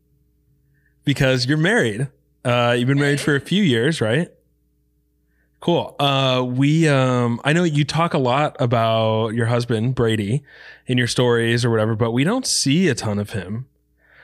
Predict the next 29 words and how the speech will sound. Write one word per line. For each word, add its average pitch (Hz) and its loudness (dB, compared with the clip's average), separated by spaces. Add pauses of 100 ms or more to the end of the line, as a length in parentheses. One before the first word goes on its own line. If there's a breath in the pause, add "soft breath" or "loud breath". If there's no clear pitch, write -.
(240 soft breath)
Um, 123 0
is 127 -2
that, 151 0
like, 120 0
a 117 0
line 120 0
that 208 0
you 190 0
guys 202 2
drew, 208 0
or 165 2
are 123 2
you 120 0
guys 113 0
just, 110 -4
like, 98 -8
that 120 0
independent, 151 0
or 120 0
how? 123 -2 (180)
Tell 139 0
us, - -2
tell 160 0
us 147 -2
a - 0
little 113 0
bit 107 0
about 101 -4
that. 76 -8